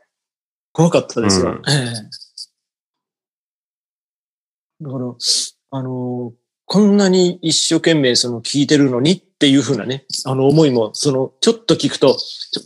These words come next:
Speaker 1: あの、自分は聞いてるという思いにとらわれてしまってるというのが、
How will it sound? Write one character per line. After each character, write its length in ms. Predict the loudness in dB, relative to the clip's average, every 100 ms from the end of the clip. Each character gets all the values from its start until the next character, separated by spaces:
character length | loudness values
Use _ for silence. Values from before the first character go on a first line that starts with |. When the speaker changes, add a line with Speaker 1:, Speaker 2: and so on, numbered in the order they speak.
| _
Speaker 1:
あ 100 | -6
の、 100 | -4 -4 -6
自 160 | -6 0
分 140 | 4
は 100 | 4
聞 140 | 4 2
い 80 | 4
て 100 | 2
る 100 | 4
と 120 | 4
い 100 | 4
う 120 | 2 -2
思 280 | -4 2 2
い 120 | 2
に 100 | -4 -10 -14 -16 -16 _ _
と 100 | 0
ら 140 | 2 4
わ 140 | 4
れ 100 | 2
て 120 | 0
し 180 | -4 -4
ま 100 | -6
っ 100 | -10 _ _ _ _ -20 _ _ 0
て 100 | 2
る 140 | 2
と 120 | 0
い 140 | -2 -4
う 40 |
の 120 | -6
が、 160 | -10 -14